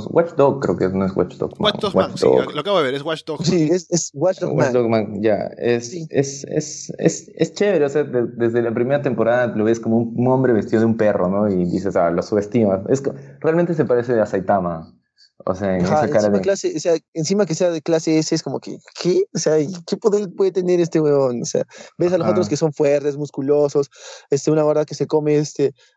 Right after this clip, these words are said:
Speaker 3: a los monstruos, otro que es un inteligente, otros que son cyborgs, y ves a un perro, un hombre vestido de perro, ¿qué poder puede tener este huevón? O sea,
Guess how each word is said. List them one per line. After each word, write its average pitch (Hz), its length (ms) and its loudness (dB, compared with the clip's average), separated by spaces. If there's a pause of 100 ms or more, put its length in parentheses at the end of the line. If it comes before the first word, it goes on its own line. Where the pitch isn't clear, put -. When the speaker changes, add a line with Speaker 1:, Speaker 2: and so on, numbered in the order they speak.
Speaker 3:
a 131 100 2
los 135 180 0
monstruos, 156 560 2 (180)
otro 156 260 0
que 151 100 -2
es 143 100 -4
un 160 80 2
inteligente, 147 840 0
otros 151 160 -4
que 147 80 -8
son 156 100 2
cyborgs, 160 600 -2 (260)
y 135 480 0 (280)
ves 175 200 0
a 185 60 2
un 180 120 0
perro, 175 380 0
un 170 240 -2
hombre 180 140 2
vestido 170 260 0
de 170 60 0
perro, 175 320 -2
¿qué - 140 -20 (100)
poder 302 260 -2
puede 190 200 0
tener 175 340 2
este 165 240 -2
huevón? 135 340 2
O 135 60 -4
sea, - 220 -8